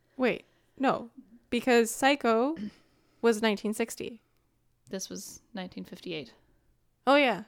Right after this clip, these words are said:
Speaker 1: fifty-eight.
Speaker 2: <laughs>
Speaker 1: Sorry, I kept thinking sixty-eight. I don't know why. I'm an idiot.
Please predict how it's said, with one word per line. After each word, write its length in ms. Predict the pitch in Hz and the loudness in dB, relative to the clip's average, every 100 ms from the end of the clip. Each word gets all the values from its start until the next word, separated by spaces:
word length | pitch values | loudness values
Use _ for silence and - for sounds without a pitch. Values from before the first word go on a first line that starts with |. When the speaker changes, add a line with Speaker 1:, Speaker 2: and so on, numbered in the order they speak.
| - | -4
Speaker 1:
fifty-eight. 520 | 339 - 254 208 302 - | -2 0 6 6 6 4
Speaker 2:
<laughs> 100 | 311 - | 2 2
Speaker 1:
Sorry, 300 | 285 233 202 | 4 6 8
I 160 | - | 6
kept 220 | 294 330 381 | 8 6 6
thinking 300 | 381 453 427 | 6 8 6
sixty-eight. 760 | 339 320 269 - 247 185 185 | 4 0 0 -2 -2 -2 -4
I 100 | 202 | -4
don't 160 | 233 269 | -4 -4
know 120 | 247 | -4
why. 540 | 214 202 214 - 208 226 _ _ _ | -6 -6 -6 -8 -10 -14 _ _ _
I'm 80 | 214 | -12
an 60 | 202 | -10
idiot. 280 | 190 - | -10 -10